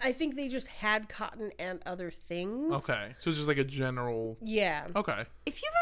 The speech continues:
Speaker 3: ever tried to get a four-year-old to do anything,
Speaker 1: That was
Speaker 3: how
Speaker 1: my
Speaker 3: long
Speaker 1: thinking.
Speaker 3: would
Speaker 1: I was
Speaker 3: that
Speaker 1: like,
Speaker 3: last?
Speaker 1: "I've met four-year-olds. How did this happen?"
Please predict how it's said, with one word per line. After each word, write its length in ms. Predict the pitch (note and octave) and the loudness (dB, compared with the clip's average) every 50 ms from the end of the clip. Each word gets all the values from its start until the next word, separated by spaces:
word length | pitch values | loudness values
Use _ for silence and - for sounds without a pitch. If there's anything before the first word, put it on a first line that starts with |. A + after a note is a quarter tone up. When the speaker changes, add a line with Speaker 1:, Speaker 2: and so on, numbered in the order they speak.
| D#5+ A#4+ | 6 4
Speaker 3:
ever 60 | - | 2
tried 240 | - - E4 D4 B3 | 4 4 4 4 4
to 60 | B3+ | 2
get 180 | G#3 A#3+ - - | 2 2 2 2
a 40 | F#3 | 0
four-year-old 640 | - - - - G3 G3 G3 F#3+ F#3 F#3+ F#3 F3+ F#3 | -2 -4 -4 -2 0 2 2 2 4 2 2 2 0
to 120 | - G#3 E3+ | -2 -4 -4
do 260 | D3+ F#3+ F#3+ D#3+ - | -2 -2 -2 -2 -2
anything, 800 | - - E3+ F#3+ G#3+ G#3 F#3 F3+ - E3+ D#3+ D3+ D3+ D3 C#3+ C#4 | 0 0 0 2 2 0 -2 -2 -2 -2 -2 -2 -2 -2 6 8
Speaker 1:
That 200 | F4+ A4 B4+ C#5 C#5 | 12 12 12 12 12
was 100 | C#5 G#4 | 12 12
Speaker 3:
how 60 | G#4+ | 12
Speaker 1:
my 240 | A4 B4+ C5+ C#5+ C#5 - C5 | 12 12 12 12 12 12 12
Speaker 3:
long 120 | - B4 A#4+ | 12 12 12
Speaker 1:
thinking. 100 | - G#3 | 10 12
Speaker 3:
would 80 | - - | 12 12
Speaker 1:
I 40 | D#4 | 12
was 80 | F#3+ F3 | 12 12
Speaker 3:
that 80 | - - | 12 12
Speaker 1:
like, 100 | E4 D4 | 12 12
Speaker 3:
last? 400 | D3 C3+ B2+ - C#4 G4 - - | 12 10 8 8 8 8 8 6
Speaker 1:
"I've 60 | G4+ | 6
met 220 | G#4 G4+ D#4 A3 - | 8 8 8 8 6
four-year-olds. 720 | - A3 G3 F#3+ F#3+ F#3 F#3+ G3 G3+ G#3+ A#3+ B3+ C4 B3 | 2 2 4 6 6 6 6 6 6 6 6 6 4 2
How 180 | B3 C4 C4+ D4 | 2 2 4 4
did 160 | D4 D#4 C4+ | 4 2 2
this 160 | D#4+ D#4+ D4 | 0 0 2
happen?" 440 | - E4 E4+ F#4 F#4 - G3 D#3 D3+ | 2 2 2 2 0 0 -2 -2 -4